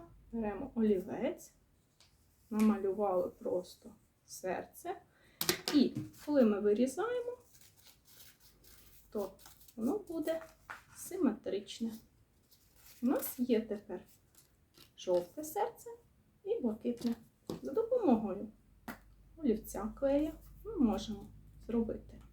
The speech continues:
кріплення, прикріпити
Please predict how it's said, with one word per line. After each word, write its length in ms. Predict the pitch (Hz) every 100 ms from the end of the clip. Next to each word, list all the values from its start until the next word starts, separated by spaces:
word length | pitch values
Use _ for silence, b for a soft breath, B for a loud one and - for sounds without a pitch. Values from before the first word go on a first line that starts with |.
| - B B B B B - - - - - -
кріплення, 640 | - 226 220 - 302 392 480 339 - _ _ - _ _ _ _ _ _ _ _ _ - -
прикріпити 760 | - 240 226 240 254 202 -